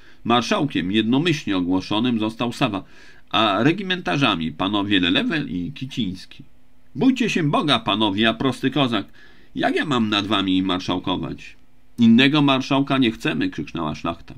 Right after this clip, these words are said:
„Pan Bóg i twoje zasługi zrobiły ciebie polskim szlachcicem. Nim Sejm ciebie takim uzna”.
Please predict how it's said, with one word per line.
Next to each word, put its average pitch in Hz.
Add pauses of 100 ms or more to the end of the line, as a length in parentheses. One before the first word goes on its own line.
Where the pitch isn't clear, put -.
(400)
„Pan 120
Bóg 202
i 107
twoje 117
zasługi 120 (140)
zrobiły 135
ciebie 147
polskim 135
szlachcicem. 117 (400)
Nim 127
Sejm 127
ciebie 98
takim 87
uzna”. 87